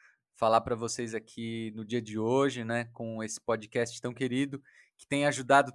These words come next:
tantas pessoas, tantas famílias, jovens, com conteúdos muitíssimo importantes, né, pra vida familiar, pro crescimento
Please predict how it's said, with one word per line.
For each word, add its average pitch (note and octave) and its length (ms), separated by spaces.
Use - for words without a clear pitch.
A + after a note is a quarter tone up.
tantas E3+ 320
pessoas, C#3+ 560
tantas D3+ 400
famílias, C3 640
jovens, C3 840
com B2 240
conteúdos B2 960
muitíssimo D#3+ 1040
importantes, D#3 1200
né, A2+ 220
pra A#2+ 220
vida B2+ 240
familiar, B2 800
pro C3 120
crescimento B2+ 1000